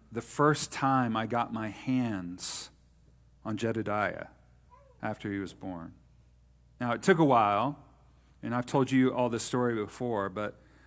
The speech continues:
we had a lot of difficulties at his birth. And I didn't get to cut the cord, and they,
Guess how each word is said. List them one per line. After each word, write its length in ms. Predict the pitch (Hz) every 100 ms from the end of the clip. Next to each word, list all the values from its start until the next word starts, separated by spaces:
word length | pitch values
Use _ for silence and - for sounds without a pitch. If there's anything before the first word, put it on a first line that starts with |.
| -
we 100 | 120
had 160 | 127 123
a 80 |
lot 180 | 120 131
of 100 | 123
difficulties 680 | 139 143 - 127 - 107 117
at 180 | 117 101
his 240 | 113 98
birth. 800 | 85 120 120 95 - - - - - _ _ - _ _
And 460 | 117 113 110 104 95
I 100 | 117
didn't 180 | 120 127
get 120 | 131
to 60 | 123
cut 260 | - 147
the 80 | 127
cord, 560 | - 120 117 117 117 113
and 140 | 104
they, 260 | 107 107